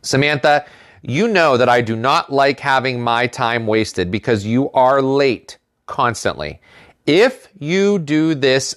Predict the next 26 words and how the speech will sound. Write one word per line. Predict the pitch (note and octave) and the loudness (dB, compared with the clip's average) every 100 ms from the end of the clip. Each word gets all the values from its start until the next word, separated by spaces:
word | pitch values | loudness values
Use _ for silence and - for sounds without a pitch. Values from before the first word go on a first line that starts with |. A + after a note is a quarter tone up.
| - | -4
again, | C#3 B2+ A2+ E2 F2 - - - A#2 | -4 -2 -2 -4 -6 -14 -20 -6 0
I | B2+ | 2
will | B2 | 0
not | A#2 B2+ C3+ - | 0 0 -2 -4
be | C#3+ | -8
planning | - C#3 A2+ G#2+ G#2+ | -6 -4 -2 -4 -4
these | A2 G2+ | -6 -2
get-togethers | G2+ - F2+ F2+ F2 F2 - - | -4 -4 -4 0 2 0 -2 -8
anymore." | G#2 G2 G2 E2+ A#1 - _ _ _ _ E3 | -4 -2 0 0 -2 -6 _ _ _ _ -2
And | F3+ | 0
that's | G#3+ D4 | 2 2
it. | D4 - - | 2 0 -10
That's | A2+ D#3+ A#3 - | 0 2 2 -2
it. | - G3+ - - _ _ - - | -2 0 -2 -8 _ _ -20 -10
You | B2+ F#3 | -2 0
have | E3 | 0
said | - F#3 F3 D#3+ _ _ - | 2 4 4 0 _ _ -10
two | - B3 | -4 -2
things. | B3 F3+ F2+ F2 - - | 0 -2 -2 -8 -16 -8
You've | C3+ | -4
repeated | C3+ C#3 D3+ D3+ F3+ | -2 -2 -2 0 0
the | A3+ | 0
boundary | G#3+ C3 A#2 G2+ A#2+ C#3 | 2 0 0 0 0 -2
by | - C3 | -2 -2
saying, | - C#3 C3+ C3 C3 _ - | 0 -2 0 -2 -6 _ -4
"Hey, | F#3+ C3 | 0 0